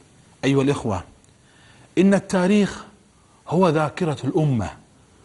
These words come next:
ومستودع تجاربها وخزانة قيمها ومآثرها وأساس شخصيتها الممتدة مع الزمن، فعلينا أن نستفيد من هذا التاريخ العريق ونستخرج منه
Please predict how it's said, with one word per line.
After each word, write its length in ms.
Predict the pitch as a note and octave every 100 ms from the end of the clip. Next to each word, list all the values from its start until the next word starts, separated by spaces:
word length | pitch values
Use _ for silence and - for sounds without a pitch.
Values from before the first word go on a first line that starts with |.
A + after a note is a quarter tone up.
| _ -
ومستودع 760 | D3+ D#3+ - G#3 F3 F#3 F3+
تجاربها 800 | E3 C#3+ C#3+ D#3+ D3 B2+ A2 G#2 - _ - -
وخزانة 880 | D#3 D#3 G3 D#3 F#3+ G3 F3 F3+ F#3 F#3 - _
قيمها 520 | E3+ E3+ A3 F#3+ D3+ C#3+
ومآثرها 840 | C#3 B2+ B2 D3+ C3+ G#2 G#2 F#2 - - - -
وأساس 580 | C#3 D3+ D3+ F3 D#3+ D3
شخصيتها 920 | B2+ - - C3+ D#3 E3+ C#3+ A#2+ G#2+ - - -
الممتدة 800 | C3+ C3+ C3+ A2+ B2+ B2+ B2 A2
مع 140 | G#2+
الزمن، 460 | G#2+ F#2 A#2 G#2+ F2 - - -
فعلينا 600 | B2+ A#2 C3+ A#2+ G2 E2+ - - _ _ _ _ _ -
أن 160 | C#3 C3+
نستفيد 680 | B2 - A#2+ - D3 A#2+
من 180 | A#2 G#2+
هذا 180 | G#2+ A2+
التاريخ 480 | - G#2 G2+ G#2+ G#2
العريق 500 | F2 F#2+ G2+ - - _ - - - - -
ونستخرج 720 | B2+ D3+ - G#3 F#3+ A3+ G#3+ F#3
منه 460 | G3 F3 F3 F#3